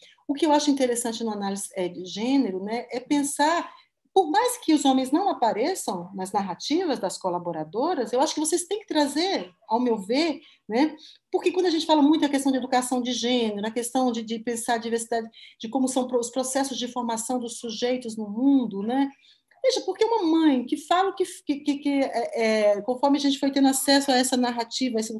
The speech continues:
texto, é, maravilhoso que o Odilon apresentou pra gente, a gente foi acompanhando, é quase que a ideia de um calvário, né? Quer dizer, é o nível de, de naturalização,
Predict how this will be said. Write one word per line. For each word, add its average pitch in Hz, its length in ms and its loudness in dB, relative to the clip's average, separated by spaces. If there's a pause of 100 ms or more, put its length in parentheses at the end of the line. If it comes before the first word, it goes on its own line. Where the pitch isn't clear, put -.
texto, 233 440 -2 (440)
é, 214 380 2
maravilhoso 262 720 0
que 240 100 -8
o 233 40 0
Odilon 220 340 -2
apresentou 214 440 -8
pra 208 120 -8
gente, 220 240 -8
a 226 100 -6
gente 220 120 -8
foi 233 100 -2
acompanhando, 226 840 -2 (300)
é 302 40 -4
quase 370 340 0
que 381 100 -4
a 370 40 0
ideia 330 200 0
de 370 80 -2
um 370 120 -4
calvário, 311 800 0
né? 320 260 0
Quer 285 120 -2
dizer, 254 400 -2 (340)
é 285 60 -2
o 285 60 4
nível 339 240 2
de, 285 160 2
de 254 220 0
naturalização, 285 1000 0